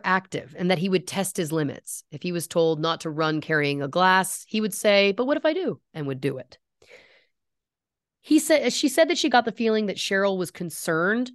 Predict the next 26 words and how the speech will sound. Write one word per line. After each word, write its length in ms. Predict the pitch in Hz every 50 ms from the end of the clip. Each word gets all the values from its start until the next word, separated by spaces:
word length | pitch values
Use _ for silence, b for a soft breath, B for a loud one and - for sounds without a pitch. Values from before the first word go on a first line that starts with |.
| _ _ -
about 240 | 214 220 240 240 247
Patrick 500 | 190 226 226 233 233 - 254 254 254 247 -
when 200 | - 190 185 175
the 100 | 156 160
real 320 | 143 135 170 165 165 165 151
hate 420 | - - - - 156 180 185 -
towards 380 | - - 175 165 165 165 147 135
Barney 460 | 139 - 143 135 147 160 180 190 196
got 180 | 185 180 165 156
intense. 720 | 151 147 139 - 139 143 147 180 240 254 - - - - _ _ _ _ _ _ _ _
Um, 240 | - 170 160 160 160 -
it 40 | 175
was 120 | 180 151
during 240 | - 180 175 175 170
that 120 | 170 160
time 160 | - 165 156
when 100 | 156 156
she 100 | 143 -
was 100 | 151 147
babysitting 760 | 127 135 143 143 151 151 147 - 156 156 160 160 160 165 185 -
that 180 | 151 135 -
Cheryl 440 | - - - 160 143 147 143 147 143
would 120 | 143 147 135
be 80 | 139
very 380 | 135 131 139 139 139 139 127 127 -
like, 300 | - 143 131 131 -